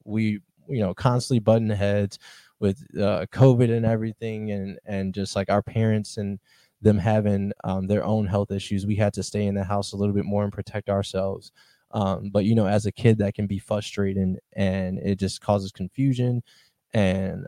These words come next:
um, it was just allowed us to, to all just butt heads a little bit. But through that journey,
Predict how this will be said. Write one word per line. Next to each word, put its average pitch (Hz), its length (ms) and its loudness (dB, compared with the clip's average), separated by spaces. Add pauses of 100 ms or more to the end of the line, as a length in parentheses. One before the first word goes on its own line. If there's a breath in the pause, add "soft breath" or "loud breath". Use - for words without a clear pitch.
(120)
um, 92 520 -2
it - 80 0
was 104 120 4
just 104 160 0
allowed 101 480 2 (280)
us 101 220 0
to, 95 400 -2 (100)
to - 140 0
all 101 300 4
just 98 260 0
butt 131 180 6
heads 117 220 2
a 95 80 0
little 95 240 -2
bit. 92 260 -12 (100)
But 104 200 2
through 135 140 4
that 120 160 4
journey, 107 400 0